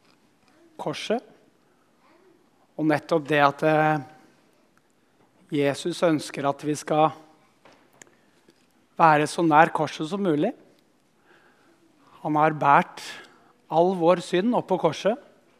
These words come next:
og det skal vi høre mer om i dag, når Jesus, eh, tilgir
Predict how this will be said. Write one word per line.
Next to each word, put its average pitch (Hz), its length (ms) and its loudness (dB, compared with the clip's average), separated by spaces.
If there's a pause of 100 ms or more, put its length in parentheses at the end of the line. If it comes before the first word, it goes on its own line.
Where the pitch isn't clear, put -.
(880)
og 156 80 -6
det 156 100 0
skal - 180 -4
vi 175 120 4
høre 156 320 6
mer 143 240 -2
om 147 100 2
i 156 80 2
dag, 214 300 2 (1000)
når 147 180 -6
Jesus, 139 880 -6 (320)
eh, 127 300 -12 (400)
tilgir 135 680 -6